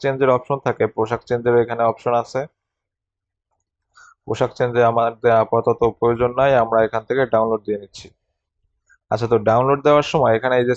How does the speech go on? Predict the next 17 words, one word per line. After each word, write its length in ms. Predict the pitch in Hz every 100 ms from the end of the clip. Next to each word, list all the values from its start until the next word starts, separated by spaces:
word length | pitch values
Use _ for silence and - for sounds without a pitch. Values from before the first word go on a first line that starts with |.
| -
সিঙ্গেল 360 | 139 139 143 151
যে 60 | 147 131
ছবিটা 240 | 135 135 127
আমরা 120 | 123 120
পাসপোর্ট 280 | 123 - 123 -
সাইজে 200 | 123 120
রেডি 160 | 117 123
করছি 260 | 131 123 143 175 - _ _ _ - 113
এটাকে 260 | 120 120 117
ডাউনলোড 300 | 117 117 117 117
দিতে 160 | 123 120
পারেন। 180 | 131 135
এই 60 | 113
যে 60 | 107 104
ডাউনলোড 300 | 107 113 117
হয়ে 160 | 120 120
গেছে। 220 | 120 135